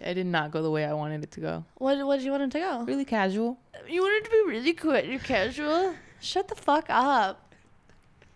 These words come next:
Speaker 2: Shut up.
Speaker 1: Okay.
Speaker 2: Yeah, that was, that was scary. I've get, I've gotten so much anxiety. So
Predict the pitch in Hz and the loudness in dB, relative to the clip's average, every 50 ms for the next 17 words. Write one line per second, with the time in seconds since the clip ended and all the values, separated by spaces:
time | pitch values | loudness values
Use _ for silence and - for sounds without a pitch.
0 | _ _ - - - - - - 294 330 - - 233 226 214 202 196 208 - - | _ _ -20 -20 -20 -18 -10 -6 -6 -4 -2 0 0 0 2 0 0 -2 -4 -10
1 | - - - - - 208 196 - - - - - _ _ - - _ _ _ _ | -20 -20 -20 -20 -20 -20 -20 -20 -20 -20 -20 -20 _ _ -20 -20 _ _ _ _
2 | - - - _ - - - - - - 226 240 - - - - 233 233 233 240 | -20 -20 -20 _ -10 -8 -8 -6 -4 -4 -4 -6 -6 -10 -6 -2 0 0 0 -2
3 | - - - - - - _ _ _ _ _ - - - - - - - - 233 | -4 -6 -10 -10 -12 -18 _ _ _ _ _ -14 -14 -12 -10 -10 -10 -10 -10 -12
4 | 226 - _ _ _ _ _ _ _ - - - - - _ _ _ _ _ _ | -14 -16 _ _ _ _ _ _ _ -18 -16 -16 -18 -20 _ _ _ _ _ _
5 | _ _ _ _ _ - - - - - 240 277 285 285 349 - 262 262 269 294 | _ _ _ _ _ -20 -20 -20 -2 2 2 2 4 4 4 4 4 6 8 6
6 | 294 269 240 - - 240 226 214 214 208 214 214 208 202 196 190 190 196 202 208 | 6 6 4 2 0 2 2 2 0 0 -2 -2 0 2 2 2 2 2 2 0
7 | 226 220 214 - - _ - _ _ _ _ _ _ _ _ _ _ _ - - | 0 -2 -4 -8 -16 _ -20 _ _ _ _ _ _ _ _ _ _ _ -12 -8
8 | - - 262 262 | 2 4 6 6